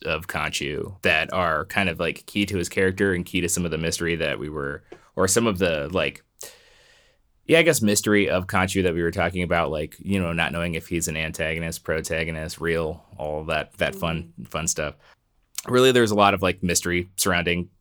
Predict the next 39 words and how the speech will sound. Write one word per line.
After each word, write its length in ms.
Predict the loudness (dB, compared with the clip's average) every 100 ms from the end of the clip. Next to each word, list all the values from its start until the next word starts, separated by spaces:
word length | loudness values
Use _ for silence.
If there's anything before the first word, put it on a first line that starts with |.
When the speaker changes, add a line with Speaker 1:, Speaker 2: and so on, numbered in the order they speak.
| _
Speaker 1:
Khonshu. 680 | -2 0 0 2 2 0 -4 -14 _
He 380 | -4 0 0 0 -10 _ _ _ _ -20 _
s-, 220 | -4 -2 -2
is 160 | -4
pretty 300 | -2 0 0
cryptic. 560 | 0 0 2 0 0 -10 -8
Like, 600 | -6 -6 -8 -14 -18 -20
he 340 | -6 -2 -2
very 400 | -4 -2 2 4
much 460 | 4 2 0 0 -2
speaks 460 | -2 0 0 0 -2
to 300 | 0 0 2
the, 160 | 2 4
which 200 | 2 2
is, 160 | 0
which 260 | 0 0 2
is, 280 | 2 0 -4 -12 -20 _ _ _ _ _ _ 2
like, 120 | 4
he 80 | 6
very 180 | 6 6
much 220 | 4 2
speaks 360 | 2 2 2 0
to 80 | 2
Mark 460 | 4 4 2 0 -10 -16 -20 -20 _
in 140 | -2 0
a 120 | 0
way 640 | 0 0 0 0 0 -4 -10 _ _ _ _
that's, 460 | -2 -2 0 -2 -2
like, 760 | -2 0 -2 -6 -10 -14 -14 -20 _ _ _ _ -20 _ _ _ -4
it's, 180 | 0 2
I 40 |
mean, 140 | 2 2
it's 100 | 2
either 240 | 4 4
very 280 | 4 2 2
cryptic 520 | 2 0 2 0 0
or 180 | 2 4
it's, 320 | 2 0 -2
like, 380 | 0 0 0